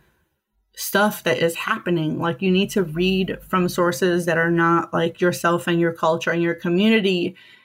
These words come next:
And you gotta learn history. I know that seems kind of whack that you gotta do homework 'cause you just wanna, like, roll dice. But if you're interested in actually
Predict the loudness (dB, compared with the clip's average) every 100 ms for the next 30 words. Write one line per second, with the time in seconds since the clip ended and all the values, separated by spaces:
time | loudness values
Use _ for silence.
0 | _ -2 0 2 2 4 2 2 0 -2
1 | -2 -2 0 -4 -10 _ _ -2 0 2
2 | 2 2 0 2 0 2 2 2 2 -2
3 | -6 -4 0 0 2 2 2 2 -2 -8
4 | _ -8 0 2 4 4 0 -4 -14 _
5 | _ _ 0 2 2 2 2 2 2 2
6 | 0 -4 -16 _ _ _ 0 2 2 2
7 | 2 -2 -6 -10 -14 _ -20 -20 _ -8
8 | 0 2 2 0 0 0 0 2 0 0
9 | 0 0 0 0 0 0 2 0 -2 -4
10 | -6 -8